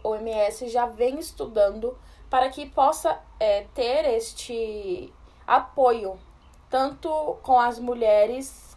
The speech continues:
quanto o feto, porque é uma questão de segurança duas vezes, né, Lu? Ahn, pela mãe e pela criança, que muitas das vezes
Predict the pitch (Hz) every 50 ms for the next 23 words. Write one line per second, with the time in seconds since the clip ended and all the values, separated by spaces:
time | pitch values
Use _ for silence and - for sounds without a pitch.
0 | - - - - 247 233 226 226 226 - 269 240 - - - - 220 254 302 311
1 | - - - 269 214 190 190 - - - - 226 - - - - - - - -
2 | _ - 294 277 277 294 285 285 285 277 262 - - - 262 269 269 277 277 -
3 | 311 294 269 - 277 269 269 277 269 277 277 277 269 262 254 240 233 233 226 -
4 | - 285 247 277 277 269 269 269 - 294 254 262 277 294 302 269 269 240 214 196
5 | 196 196 190 190 208 208 196 190 - - - - - _ - - - - - -
6 | - - - _ - 262 214 226 208 185 180 180 - - - - - - 202 196
7 | 190 190 190 185 - - - 247 247 247 247 240 240 240 240 240 240 254 262 277
8 | 311 339 381 - - - - 269 - - 277 269 269 269 262 262 262 - 269 277
9 | 277 247 226 226 220 - - 247 240 240 240 - - - 240 226 220 220 214 208
10 | 208 196 202 190 190 190 - - - - - 233 220 226 226 233 226 226 226 220
11 | 220 214 214 208 208 214 214 214 226 233 226 214 196 185 - - - - -